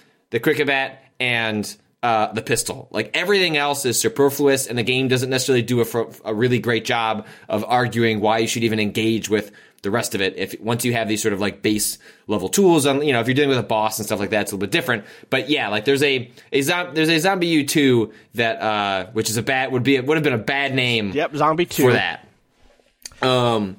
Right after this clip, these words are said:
Speaker 1: uh, that, that really, uh, like, leaned into giving you more tools and, like, more dynamic, uh, enemies that I think
Speaker 2: Right.
Speaker 1: would have, would have been an opportunity for the game to create more of those tense moments.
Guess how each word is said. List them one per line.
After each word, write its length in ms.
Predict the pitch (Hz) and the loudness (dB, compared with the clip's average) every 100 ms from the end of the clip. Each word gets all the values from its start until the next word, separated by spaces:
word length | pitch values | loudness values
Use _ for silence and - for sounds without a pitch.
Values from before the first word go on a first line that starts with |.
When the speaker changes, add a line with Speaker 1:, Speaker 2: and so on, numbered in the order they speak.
| - - _ _ - | -18 -20 _ _ 0
Speaker 1:
uh, 260 | 123 107 | 2 2
that, 200 | 104 143 | 0 0
that 140 | 147 139 | 0 0
really, 300 | 156 147 139 | 2 2 2
uh, 120 | 135 | 2
like, 220 | 123 120 | 0 -2
leaned 420 | 110 127 123 113 | 0 2 2 2
into 800 | 120 113 104 - 113 104 95 90 | 2 0 -2 0 2 2 0 -4
giving 280 | 92 117 113 | -2 0 2
you 160 | 107 | 2
more 280 | 101 101 98 | 2 0 -2
tools 640 | 92 - 113 104 101 98 - | -4 -2 2 2 2 -2 -4
and, 340 | 92 98 95 | -4 -2 -2
like, 260 | 92 92 - | -4 -6 -6
more 160 | 101 98 | -4 -4
dynamic, 580 | 98 92 92 92 87 - - - _ | -4 -4 -4 -4 -8 -14 -20 -20 _
uh, 140 | 95 95 | -6 -4
enemies 460 | 113 110 98 92 92 | -4 -2 -2 -2 -2
that 100 | 104 | -4
I 80 | 104 | -2
think 200 | 117 110 | -2 -2
Speaker 2:
Right. 360 | 110 110 110 | -2 -6 -4
Speaker 1:
would 160 | 120 180 | 0 2
have, 220 | 180 143 | 2 0
would 100 | 165 | 0
have 140 | 185 147 | 0 0
been 160 | 156 | 0
an 100 | 147 | 0
opportunity 720 | 139 135 120 - 147 135 117 | -2 -4 -6 -2 2 2 2
for 320 | 113 117 113 110 | 0 2 4 4
the 100 | 104 | 0
game 300 | 110 110 104 | 0 -2 -4
to 80 | |
create 420 | 104 - 110 110 113 | -10 -2 0 0 0
more 200 | 104 101 | -2 0
of 80 | |
those 180 | 87 98 | -2 -4
tense 400 | - 104 95 - | -2 -4 -4 -4
moments. 540 | 101 98 92 87 - | -2 -2 -2 -4 -8